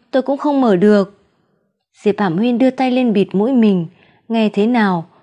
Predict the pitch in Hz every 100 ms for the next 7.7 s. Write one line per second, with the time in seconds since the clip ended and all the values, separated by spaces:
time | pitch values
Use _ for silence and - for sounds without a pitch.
0 | _ - 185 254 254 196 202 180 160 196
1 | 240 208 170 175 151 175 170 - _ _
2 | _ - 226 208 208 180 240 233 320 -
3 | 233 - 233 233 208 190 170 151 _ _
4 | _ _ _ - 202 202 269 226 214 190
5 | 208 220 185 220 202 190 180 _ _ _
6 | _ - 240 220 247 254 220 220 220 233
7 | - 202 214 254 185 214 190